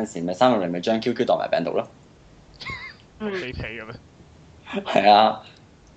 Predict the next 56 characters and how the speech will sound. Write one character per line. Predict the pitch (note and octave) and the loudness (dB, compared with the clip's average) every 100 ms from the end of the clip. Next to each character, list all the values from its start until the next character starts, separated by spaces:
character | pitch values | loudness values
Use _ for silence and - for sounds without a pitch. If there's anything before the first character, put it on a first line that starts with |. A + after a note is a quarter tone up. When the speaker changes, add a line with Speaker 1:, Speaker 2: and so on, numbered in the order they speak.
| - - | -20 -6
Speaker 1:
你 | A#2+ | 2
真 | D#3+ | 4
係 | D3+ | 4
三 | D3+ C#3+ | 4 2
六 | |
零 | F2+ | 0
就 | E2 | -2
開 | - G#2+ | -2 -2
唔 | |
到 | G2+ | -2
Q | A#2 | -6
Q | A#2 A#2+ | -4 2
㗎 | G#2+ | 6
啦 | G#2+ | 6
嘛。 | G#2+ G#2 | 4 0
Speaker 3:
即 | G#3 | -2
係 | F#3 | -6
其 | B2+ | -8
實， | B2+ - - | -10 -12 -16
其 | B2+ | -12
實 | B2 A#2+ - - | -12 -12 -20 -18
防 | A2+ G#2+ | -16 -12
毒 | B2+ | -12
程 | A2+ A2 | -12 -10
式 | |
係 | C#3 B2 | -8 -8
冇 | G#2+ | -10
我 | A2+ A2+ | -12 -10
哋 | |
想 | G#2+ A#2 | -12 -14
象 | B2+ | -14
中 | A#2+ A#2+ | -14 -14
咁 | |
客 | A2 F#2+ - | -12 -14 -14
觀 | G#2 G2+ | -18 -18
㗎。 | F#2+ - - - - - - - - - - | -20 -20 -20 -20 -20 -20 -20 -20 -20 -20 -20
Speaker 1:
其 | E2 | -14
實 | E2+ | -8
不 | A#2+ | 2
嬲 | B2 | 2
都 | B2 | 2
唔 | E2+ | 0
客 | F2+ - | -4 -2
觀 | A2 | -2
㗎 | G2+ | 0
啦。 | F#2+ G#2 G#2 G#2 G2+ - - - - - - | 2 2 0 -4 -10 -14 -20 -20 -20 -20 -20
Speaker 3:
即 | |
係 | A2 | -20
其 | |
實 | G2+ | -18
間 | G#2+ B2 | -12 -12
公 | C3 C3 | -12 -16
司， | - B2+ B2+ B2+ | -14 -12 -12 -12
間 | C3 B2+ | -12 -12
公 | C3 | -14
司 | C3 | -12